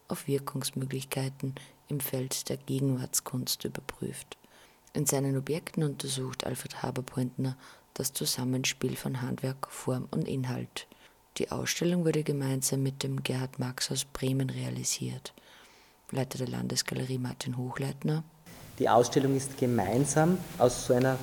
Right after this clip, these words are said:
Speaker 2: kuratorischen Dialogsituation mit Alfred Haberpointner entwickelt worden, ist schon sehr erfolgreich im November in Bremen gezeigt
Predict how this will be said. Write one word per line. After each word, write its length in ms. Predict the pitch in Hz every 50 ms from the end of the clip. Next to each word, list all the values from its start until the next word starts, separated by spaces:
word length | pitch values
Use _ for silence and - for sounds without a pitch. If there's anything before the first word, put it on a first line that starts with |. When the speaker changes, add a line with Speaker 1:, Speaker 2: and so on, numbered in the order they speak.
| -
Speaker 2:
kuratorischen 920 | - - 143 127 135 131 127 - 123 120 127 127 147 147 - - 147 139 131 -
Dialogsituation 1040 | 131 131 120 113 123 143 139 - - 160 151 - - 147 139 147 - 139 135 135 139
mit 240 | 139 139 139 - -
Alfred 380 | 110 120 123 - - 120 -
Haberpointner 840 | 117 101 107 107 - 127 - - 120 117 117 113 - - 127 123 120 - 127 127 - - - - - - -
entwickelt 560 | 113 117 117 - 147 156 151 - 175 175 - 143
worden, 340 | 135 135 139 - 160 156 156 - - - - - -
ist 260 | - 143 147 - - - - - -
schon 300 | - - 127 123 123 120 123
sehr 320 | - - - 123 135 147
erfolgreich 760 | - - 117 - - 113 110 127 143 113 - 139 127 127 127 - - - 123
im 240 | 127 127 127 120 - - -
November 640 | 110 113 110 101 104 101 113 127 139 147 156 165 175 165 -
in 200 | - 127 127 123
Bremen 500 | 123 127 120 101 101 107 131 147 156 156
gezeigt 540 | 151 156 151 - - 131 117 120 135 131 -